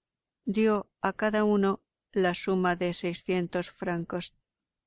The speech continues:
que ellos aceptaron. Hecho esto, entraron los tres, la dama en primer lugar,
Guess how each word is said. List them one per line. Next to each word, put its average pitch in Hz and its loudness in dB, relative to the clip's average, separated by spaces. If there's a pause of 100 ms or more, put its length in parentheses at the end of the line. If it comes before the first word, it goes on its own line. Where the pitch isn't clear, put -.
(160)
que 160 -6
ellos 170 -6
aceptaron. 180 -8 (2750)
Hecho 202 0
esto, 214 -2 (500)
entraron 180 2
los 185 -2
tres, 190 -6 (880)
la 175 -4
dama 202 -4
en - -6
primer 180 -4
lugar, 196 -2